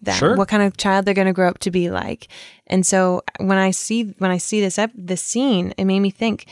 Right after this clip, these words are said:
Speaker 1: Claire must have been thinking, "I can't wait to sing to her." You know,
Speaker 2: Right.
Speaker 1: like, e-, well, even while she was pregnant,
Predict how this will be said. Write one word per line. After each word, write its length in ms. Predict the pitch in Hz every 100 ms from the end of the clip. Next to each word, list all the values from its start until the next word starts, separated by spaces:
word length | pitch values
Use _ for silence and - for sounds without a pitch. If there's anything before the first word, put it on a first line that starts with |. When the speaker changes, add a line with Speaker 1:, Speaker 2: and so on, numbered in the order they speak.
| - - _
Speaker 1:
Claire 260 | - 220 233
must 200 | 233 -
have 80 | 196
been 160 | 190
thinking, 400 | - 196 185 196 190
"I 100 | 185
can't 260 | - 202
wait 160 | 190 180
to 100 | 185
sing 300 | - 175 175
to 100 | 175
her." 320 | 160 175 175 _ _ _ _ _ _ _
You 60 | 208
know, 60 | 202
Speaker 2:
Right. 80 |
Speaker 1:
like, 160 | 214 -
e-, 80 | 240
well, 160 | 240
even 220 | 247 240 269
while 100 | 247
she 100 | 226
was 140 | 202
pregnant, 840 | - - 226 208 196 156 - -